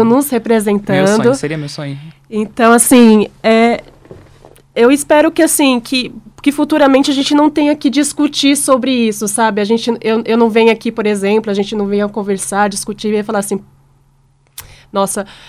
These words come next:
Speaker 2: tá osso, né, velho? A
Speaker 1: Uhum.
Speaker 2: gente continua sendo oprimido."
Speaker 1: Sim.
Speaker 2: Eu quero que as nossas, as, as nossas, os nossos diálogos sejam sobre as nossas vitórias, as nossas conquistas. Então,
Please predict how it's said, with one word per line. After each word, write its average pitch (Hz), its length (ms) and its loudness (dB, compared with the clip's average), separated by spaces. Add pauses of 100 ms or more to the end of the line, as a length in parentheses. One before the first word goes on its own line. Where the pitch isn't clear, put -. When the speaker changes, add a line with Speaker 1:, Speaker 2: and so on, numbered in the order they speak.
(420)
Speaker 2:
tá 226 140 2
osso, 226 380 2
né, 208 220 0
velho? 175 340 -6
A - 20 -4
Speaker 1:
Uhum. 180 60 -4
Speaker 2:
gente 202 200 -2
continua 226 340 0
sendo 226 300 0
oprimido." 202 680 -4 (100)
Speaker 1:
Sim. 127 180 -16 (160)
Speaker 2:
Eu 190 100 -6
quero 202 300 -2
que 214 240 -2
as 214 140 0
nossas, 214 440 -2
as, 190 300 -6
as 185 160 -8
nossas, 190 340 -4
os 190 100 -10
nossos 220 300 0
diálogos 208 540 2
sejam 208 480 0
sobre 214 500 0
as 220 120 0
nossas 240 320 -2
vitórias, 294 580 0
as 202 140 -4
nossas 233 280 -6
conquistas. 247 720 -10 (540)
Então, 226 540 0